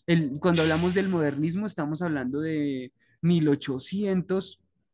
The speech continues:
que si nos ponemos a pensar, pues no es hace mucho, ¿no? Es hace más o menos unos, eh,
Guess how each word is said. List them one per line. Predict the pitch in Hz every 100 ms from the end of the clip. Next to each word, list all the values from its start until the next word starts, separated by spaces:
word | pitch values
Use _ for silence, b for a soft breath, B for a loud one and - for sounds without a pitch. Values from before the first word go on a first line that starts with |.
| _ _ _ _ -
que | 214
si | 214
nos | 208
ponemos | 202 196 208 233
a | 233
pensar, | 208 185 190 185
pues | 220 220
no |
es | 220
hace | 226 240
mucho, | 247 330 320 151
¿no? | 160 285 247
Es | 165 175
hace | 170 196
más | 185 185
o | 196
menos | 196 196 196 196 196 - _ _ _ _ _
unos, | 190 196 196 202 202 202 202 196 202 196 -
eh, | 202 196 185 170 147 110